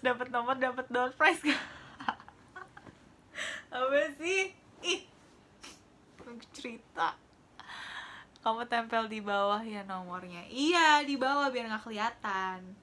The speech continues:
Bawa pasangan boleh. <laughs> Orang tua aja nggak boleh. Mana pasangan? Mau punya. Gap Avanya kembaran. Emang iya?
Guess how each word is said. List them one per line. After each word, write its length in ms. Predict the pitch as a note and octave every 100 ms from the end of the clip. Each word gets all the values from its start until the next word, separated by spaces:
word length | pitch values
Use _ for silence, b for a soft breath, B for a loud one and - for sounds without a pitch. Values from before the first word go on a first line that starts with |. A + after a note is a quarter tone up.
| -
Bawa 240 | G3+ G#3 G#3
pasangan 480 | A3+ A#3 A#3 B3+
boleh. 220 | B3 B3 G#3+ A3
<laughs> 1400 | C#4+ C#4 - - - - - - - - - - - - A3
Orang 240 | G#3 G3+
tua 160 | G#3 G3
aja 160 | G3
nggak 200 | F#3+ F#3 F#3
boleh. 500 | F3 F#3 G3+ A3 A#3 A3 - A3
Mana 260 | A3 F#3+ F3+ -
pasangan? 680 | G3 - F#3+ G3+ G3+ G3 A#3 - - - _ -
Mau 140 | G#3+
punya. 480 | G#3+ F3+ E3+ F3+ - - - - _ - - _ - - - - - - - - - - - - B B B - - - - - - -
Gap 180 | A#3 A#3
Avanya 460 | G#3+ A3 G#3 A#3
kembaran. 720 | A3+ G#3+ G3 G3 G#3 G#3+ G#3 G#3 -
Emang 160 | C4+ C#4+
iya? 500 | A#3 A#3+ A#3 G#3